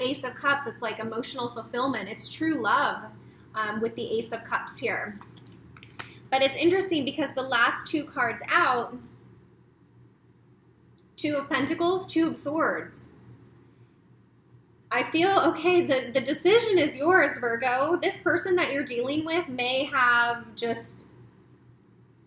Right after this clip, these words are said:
turned their back or, yeah, 'cause the back is turned towards the Tower. So this person that you're dealing with may have already let this go.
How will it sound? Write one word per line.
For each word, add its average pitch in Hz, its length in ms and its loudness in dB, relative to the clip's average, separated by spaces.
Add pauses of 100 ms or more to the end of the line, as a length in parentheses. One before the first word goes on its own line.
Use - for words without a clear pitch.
(460)
turned 277 400 0
their 240 200 0
back 262 420 6
or, 214 440 -2
yeah, 247 280 0
'cause 294 140 -2
the 247 100 -6
back 269 320 6
is 320 160 -2
turned 285 300 -2
towards 254 260 -2
the 233 60 -8
Tower. 233 420 2
So 240 140 -4
this 262 180 -2
person 330 320 -2
that 277 160 -2
you're 254 120 -4
dealing 269 380 -4
with 214 260 -4 (320)
may 262 200 2
have 294 160 -2
already 247 640 0 (600)
let 240 280 -2
this 247 220 -6
go. 202 500 -4